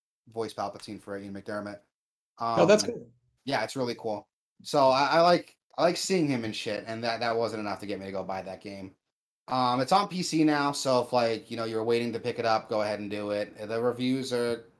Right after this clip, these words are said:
Speaker 1: like, B minus, I, I've noticed.
Speaker 2: Very, as I said before with other things, cookie cutter,
Speaker 1: Yeah.
Speaker 2: open world game.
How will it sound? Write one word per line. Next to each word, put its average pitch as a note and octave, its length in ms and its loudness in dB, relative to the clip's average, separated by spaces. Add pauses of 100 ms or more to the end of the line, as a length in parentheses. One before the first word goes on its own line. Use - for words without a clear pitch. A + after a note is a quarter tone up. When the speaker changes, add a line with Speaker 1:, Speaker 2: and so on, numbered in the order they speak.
(240)
Speaker 1:
like, B2 280 -6 (120)
B C#3 320 0
minus, A#2+ 580 -4
I, A2+ 260 -8
I've A#2 160 -4
noticed. A2+ 560 -6 (1080)
Speaker 2:
Very, C3 880 8 (720)
as A#2+ 180 6
I A#2 80 10
said G#2+ 240 4
before A2 260 4
with G#2 140 4
other G#2+ 180 4
things, G2+ 240 2
cookie B2 320 6
cutter, B2 440 8 (320)
Speaker 1:
Yeah. G2 280 -8
Speaker 2:
open A2+ 300 8
world A2 300 8
game. F#2 460 -2